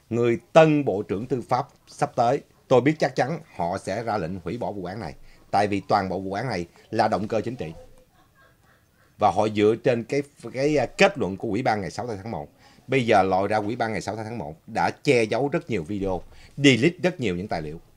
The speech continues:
xóa đi những, rất nhiều tài liệu. Chính bà Lee Cheney, bà Lee Cheney là phó chủ tịch của ủy ban này, là cái người chịu trách nhiệm xóa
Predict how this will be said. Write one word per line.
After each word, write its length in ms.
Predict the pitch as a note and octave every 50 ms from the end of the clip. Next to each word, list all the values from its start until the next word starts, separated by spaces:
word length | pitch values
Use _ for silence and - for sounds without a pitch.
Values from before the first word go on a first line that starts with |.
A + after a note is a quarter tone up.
| _ _ _ _ _ _ -
xóa 440 | - - E3+ D#3 C#3 D3+ D#3+ G3 G#3
đi 100 | D#3+ C#3
những, 160 | A#2 A#2+ C3+ C3+
rất 120 | D3+ D3
nhiều 160 | G#2 F2+ F2+ E2
tài 100 | F#2+ F2+
liệu. 220 | D#2+ D#2+ E2 F2+ - - - - _ _ -
Chính 460 | F3 F3 F3+ G3 A3 A#3+ A#3 G3 D3+
bà 120 | A2+ G#2
Lee 220 | F#2+ G#2+ C3+ D#3+ F3 D#3
Cheney, 420 | - - D#3+ C3 B2 B2 A#2+ A#2 - - _ _ _ _ _ _ _ _ _ _ _ _ _ _ _ _ _ _ _ _ _ _ _ _ _ _ _ _ _ _ _ -
bà 180 | A#2 A#2+ A#2
Lee 260 | A#2 A#2+ C3 D#3 D#3+
Cheney 420 | D3+ - D#3+ C3+ B2+ B2+ B2+ A#2+ G#2 - _ _ _ -
là 260 | G2 G2+ G2+ F#2 - - _ -
phó 260 | C3+ C3+ C#3+ E3+ F#3+
chủ 140 | F3+ E3+ D3
tịch 180 | A#2 F#2 - -
của 80 | -
ủy 160 | A#2+ G#2 G#2+
ban 160 | A#2 A#2 G#2 G2+
này, 140 | F2+ D#2 - _ _ _ _ _ _ _ _ _ _ _ _ _ _ _ _ _ _ _
là 200 | - G2 G#2 G2+
cái 160 | F#2+ - C#3 C#3+
người 240 | B2 G#2+ G2 F#2
chịu 300 | F2 - - - G#2+ G#2
trách 140 | G#2 C#3 B2
nhiệm 220 | A#2 F#2 F2+ F#2 F2+
xóa 380 | - - D3+ B2+ B2 C3+ E3+